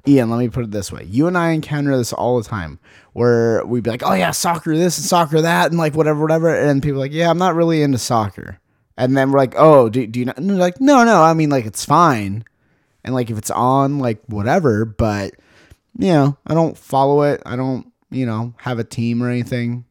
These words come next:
So, yeah, I'm not really into it." I, that's all I'm saying. That's all.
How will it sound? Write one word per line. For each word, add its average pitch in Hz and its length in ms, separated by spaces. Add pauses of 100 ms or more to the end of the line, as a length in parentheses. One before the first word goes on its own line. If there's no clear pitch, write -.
(120)
So, 101 560 (440)
yeah, 156 260 (360)
I'm 160 80
not 156 140
really 131 260
into 117 260
it." 80 160 (760)
I, 170 180 (100)
that's 220 240
all 240 180
I'm 196 120
saying. 80 340
That's 151 200
all. 196 140